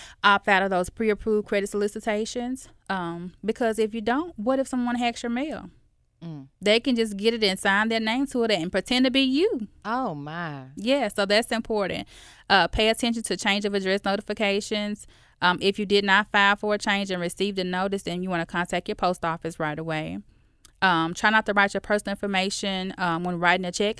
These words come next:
Speaker 1: unless it's absolutely necessary. You know, when you go to the, uh, grocery stores, they may ask for your driver's license number or your social, and they want you to write it on the top of your check. I just say if they ask for it, that's fine. But to get it pre-printed on there,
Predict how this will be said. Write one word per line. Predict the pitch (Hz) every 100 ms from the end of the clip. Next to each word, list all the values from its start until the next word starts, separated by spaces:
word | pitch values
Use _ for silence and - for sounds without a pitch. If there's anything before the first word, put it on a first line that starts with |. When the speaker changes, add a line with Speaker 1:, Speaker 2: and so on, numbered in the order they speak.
| -
Speaker 1:
unless | 185 190 196
it's | 196
absolutely | 190 185 - 196 190
necessary. | 180 190 - 202 202 208 214 - - -
You | - 214
know, | 190 180
when | 185
you | 190
go | 196 185
to | 190 202
the, | 175 165 156
uh, | 175 165
grocery | 175 190 202
stores, | 202 170
they | 175
may | 185 180
ask | - 180 -
for | 180 175
your | 175 170 165
driver's | 175 175 185 190
license | 180 180 165
number | 175 170 160 160
or | 165
your | 170 165
social, | - 208 190 -
and | 160
they | 175
want | 180 175
you |
to | 175
write | 165 165
it |
on | 160
the | 170
top | 175 156
of | 160
your |
check. | 160 - 131 - - _ _
I | 196
just | 247 220 -
say | 151
if | 196 190
they | 165
ask | - 220 262
for | - 202
it, |
that's | 160 156 -
fine. | 180 156 92 92 - - -
But | 175 185 -
to | 180
get | 202 185
it | 180
pre-printed | 220 240 - 233 226 240
on | 240 254
there, | 277 269 277